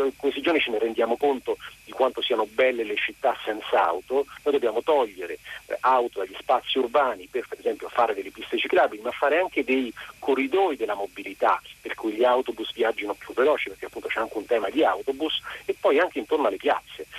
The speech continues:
eh, che portano alle stazioni, perché lì avremo bisogno di distanziare, un distanziamento delle persone che oggi in questi mesi, questi, questi due mesi in qualche modo le persone hanno fatto, si sono auto-organizzate. Insomma, io farei anche un,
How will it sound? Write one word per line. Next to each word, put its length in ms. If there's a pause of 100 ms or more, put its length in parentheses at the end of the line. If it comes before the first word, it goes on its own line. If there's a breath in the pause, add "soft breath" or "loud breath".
(160 loud breath)
eh, 180
che 180
portano 360
alle 140
stazioni, 460
perché 240
lì 100
avremo 220
bisogno 360
di 180
distanziare, 720
un 140
distanziamento 480
delle 120
persone 280
che 80
oggi 160
in 340
questi 260 (140)
mesi, 300 (240)
questi, 280 (240)
questi 240
due 180
mesi 260
in 80 (340 loud breath)
qualche 240
modo 240
le 140
persone 480
hanno 160
fatto, 580
si 120
sono 180
auto-organizzate. 720
Insomma, 260 (280 loud breath)
io 100
farei 200
anche 200
un, 80